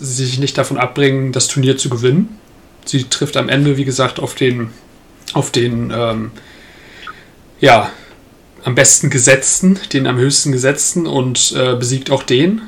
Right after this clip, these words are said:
Und, ähm, genau, sie kriegt hundert Dollar Preisgeld dafür, was, glaub ich, äh, schon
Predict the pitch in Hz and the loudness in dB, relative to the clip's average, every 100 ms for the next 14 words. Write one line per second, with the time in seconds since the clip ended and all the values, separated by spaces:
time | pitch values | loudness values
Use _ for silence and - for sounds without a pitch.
0 | - - - 131 127 127 - - - - | -14 -16 -2 0 0 -2 -2 -4 -8 -8
1 | 127 123 120 120 123 123 - - - - | -4 -2 -2 -4 -8 -10 -16 -20 -20 -20
2 | - - - 139 113 107 - - - - | -20 -8 0 2 2 0 -8 -10 -8 -4
3 | 127 - - 147 160 160 - - 131 123 | -4 -2 2 2 2 0 -6 2 2 2
4 | - - 117 - 139 135 139 - 160 196 | -2 -2 -2 0 0 0 0 0 -2 -2
5 | - - - - - - - - - 120 | -4 -16 -20 -20 -20 -20 -20 -20 -4 0
6 | 127 - - 139 131 123 123 - - 123 | 2 0 -2 0 2 4 2 0 -8 -2
7 | 120 117 120 - 139 123 127 | 0 2 0 0 -2 -2 -4